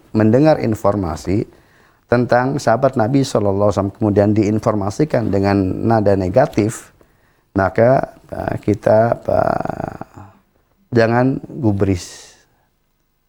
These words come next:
Karena, apa, sudah menjadi i'tiqad Ahlussunnah wal Jamaah bahwa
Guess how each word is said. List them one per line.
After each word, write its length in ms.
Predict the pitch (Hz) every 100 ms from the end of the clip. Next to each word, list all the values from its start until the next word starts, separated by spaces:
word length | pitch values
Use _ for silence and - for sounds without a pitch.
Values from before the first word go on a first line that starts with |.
| _ _ -
Karena, 400 | 92 101 135 165
apa, 560 | - - - 95 - -
sudah 260 | - 127 120
menjadi 480 | 120 139 160 127 127
i'tiqad 320 | 147 147 131 117
Ahlussunnah 320 | 113 107 107
wal 160 | 104 101
Jamaah 480 | 95 90 117 151
bahwa 720 | 143 104 - - - 107 135